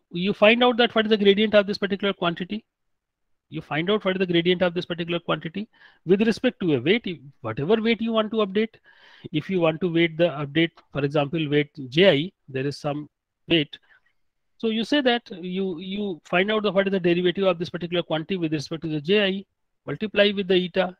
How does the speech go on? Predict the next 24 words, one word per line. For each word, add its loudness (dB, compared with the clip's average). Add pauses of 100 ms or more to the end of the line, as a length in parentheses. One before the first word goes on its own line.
and -6 (340)
take 0
minus -2
of 2
this -8
quantity. -8
This -12
is -2
how 2
we -2
update. 0 (2250)
Once -10
again, -10 (880)
anyone, 0 (140)
anybody 0
have -2
the -4
problem -2
on -4
this -8
equation? -10 (1900)
Yes -8
or -2
no? -10